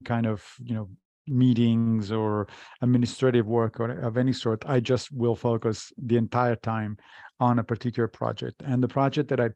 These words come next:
picked is, in fact, a new book. Uh, the tentative title is, um, uh, The Happy Skeptic, and it is about skepticism,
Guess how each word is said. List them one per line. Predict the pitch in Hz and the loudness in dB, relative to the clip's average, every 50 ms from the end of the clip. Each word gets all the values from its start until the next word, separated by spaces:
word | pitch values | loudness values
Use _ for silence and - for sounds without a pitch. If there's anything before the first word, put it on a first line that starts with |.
| _ | _
picked | - 180 170 120 113 - - - _ _ - - - - _ _ _ - | 0 2 2 2 0 -4 -12 -20 _ _ -20 -20 -20 -20 _ _ _ 2
is, | 131 135 147 131 | 4 4 4 4
in | 135 135 | 2 0
fact, | - - - 127 120 117 113 - | 0 -2 -2 -2 -2 -2 -4 -4
a | 156 123 117 117 113 147 156 | -4 -2 -2 -2 -4 -4 -4
new | 131 120 123 120 | -2 0 0 0
book. | 113 107 127 123 117 113 110 - - - - - | 0 0 2 2 2 0 -2 -6 -14 -20 -16 -14
Uh, | 151 135 127 127 | -12 -10 -8 -6
the | 120 127 113 - - | -4 -4 -6 -4 0
tentative | 147 147 160 165 165 170 - - 135 113 - - | 2 2 2 2 0 0 -2 -2 -4 -4 -4 -4
title | - 123 120 120 - 123 117 113 113 - _ _ | -2 -2 -2 -2 -2 -4 -6 -6 -8 -10 _ _
is, | - 131 120 120 120 117 101 - - | -4 -2 0 0 0 -2 -2 -4 -4
um, | 117 113 113 113 110 113 110 104 _ _ _ _ _ _ _ _ _ _ _ _ 247 208 | -4 -4 -4 -4 -6 -8 -10 -12 _ _ _ _ _ _ _ _ _ _ _ _ -18 -16
uh, | 82 - - - 50 - - - _ _ _ _ _ _ _ _ - 147 135 131 | -16 -14 -14 -14 -16 -16 -20 -20 _ _ _ _ _ _ _ _ -16 -14 -12 -6
The | 123 135 127 117 107 | 0 2 2 4 4
Happy | 107 131 143 - - 113 | 4 2 0 0 -2 -6
Skeptic, | - - - 120 107 - - - - - - - _ _ _ _ _ _ _ - _ _ _ _ _ _ - | -4 -2 -2 -4 -4 -4 -10 -14 -14 -14 -14 -18 _ _ _ _ _ _ _ -20 _ _ _ _ _ _ -4
and | 139 127 127 127 123 123 120 120 | 0 0 2 2 2 0 0 -2
it | - 165 135 104 | 0 0 0 2
is | 110 131 135 139 127 127 | 4 4 6 6 4 2
about | 151 135 113 135 123 120 120 117 113 113 120 - - _ _ | -2 -4 -2 0 0 2 2 0 -2 -4 -6 -8 -12 _ _
skepticism, | - - - - 151 143 - - 131 - - 131 127 113 107 123 120 120 | -18 -6 0 0 0 0 2 -2 -4 -2 2 2 2 2 2 0 0 -2